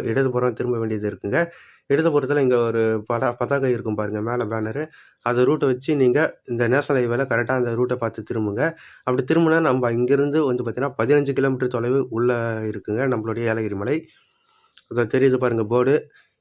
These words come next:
இந்த நேஷனல் ஹைவே நம்ம இது வரைக்கும் வந்து பார்த்தீங்கன்னா நேஷனல் ஹைவேல வருவோங்க. இங்கிருந்து இடதுபுறம் திரும்பினதுக்கப்புறம் இங்கிருந்து பதினஞ்சு கிலோமீட்டர் இருக்கு நம்மளுடைய இந்த பயணம்.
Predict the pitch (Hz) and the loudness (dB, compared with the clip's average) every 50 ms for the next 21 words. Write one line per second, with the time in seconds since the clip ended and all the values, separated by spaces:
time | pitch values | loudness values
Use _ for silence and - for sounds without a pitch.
0 | _ _ _ 123 123 127 123 139 160 156 - 151 139 131 131 135 131 127 123 120 | _ _ _ 2 2 4 4 4 2 4 4 4 4 4 4 4 4 4 2 2
1 | 117 110 123 127 127 131 123 139 123 113 113 123 127 123 117 123 123 123 127 117 | 2 2 4 4 4 4 4 2 0 0 0 0 0 2 2 0 0 0 0 -2
2 | 117 113 110 110 110 110 107 104 104 107 107 104 101 101 127 160 175 170 - - | -2 -2 -2 -2 -2 -2 -2 -2 -2 -2 -2 -4 -2 -2 -2 -2 -2 -4 -8 -20
3 | _ _ _ - 139 147 156 151 160 156 147 139 135 143 147 143 135 135 131 120 | _ _ _ -2 0 2 4 4 4 6 6 6 6 4 2 2 2 2 2 2
4 | 123 127 123 120 120 117 113 110 110 110 107 123 127 127 123 139 147 156 151 160 | 2 2 2 2 2 2 0 -2 -2 -2 -2 0 0 2 2 2 2 2 2 2
5 | 160 160 135 127 123 123 127 120 120 110 123 127 127 127 123 120 113 107 107 - | 0 2 2 2 4 4 4 2 2 2 2 0 0 0 0 -2 -2 -2 -2 -2
6 | 143 143 127 113 113 113 117 117 110 120 120 113 110 107 110 104 - 107 107 110 | 0 0 0 0 0 -2 -2 -2 -2 -2 -2 -2 -2 -4 -4 -4 -4 -4 -4 -2
7 | 110 127 156 185 | 0 0 -2 -2